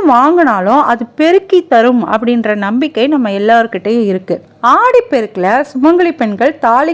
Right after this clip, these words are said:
கயிறை மாற்றுவது அப்படின்றது ரொம்பவே சிறப்பான அம்சமா பார்க்கப்படுது. அத்தகைய சிறப்பான நாளாக இருக்கக்கூடிய இந்த ஆடிப்பெருக்குல செய்ய மறக்கக்கூடாத சில விஷயங்கள் இருக்கு.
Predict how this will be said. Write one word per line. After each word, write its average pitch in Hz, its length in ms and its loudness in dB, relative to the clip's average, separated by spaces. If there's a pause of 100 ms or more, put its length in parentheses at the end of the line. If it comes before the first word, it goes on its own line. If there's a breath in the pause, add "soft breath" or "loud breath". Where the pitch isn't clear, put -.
கயிறை 220 240 0 (140)
மாற்றுவது 220 500 -2 (100)
அப்படின்றது 190 420 -4 (100)
ரொம்பவே 302 460 0 (120)
சிறப்பான 277 540 0
அம்சமா 214 320 -4 (100)
பார்க்கப்படுது. 180 540 -4 (600 loud breath)
அத்தகைய 427 500 0
சிறப்பான 349 580 2 (120)
நாளாக 285 420 2 (160)
இருக்கக்கூடிய 233 680 -2 (200)
இந்த 453 200 2 (200)
ஆடிப்பெருக்குல 311 580 0 (220)
செய்ய 294 280 0 (120)
மறக்கக்கூடாத 302 800 0
சில 247 240 2
விஷயங்கள் 302 500 2
இருக்கு. 180 240 -4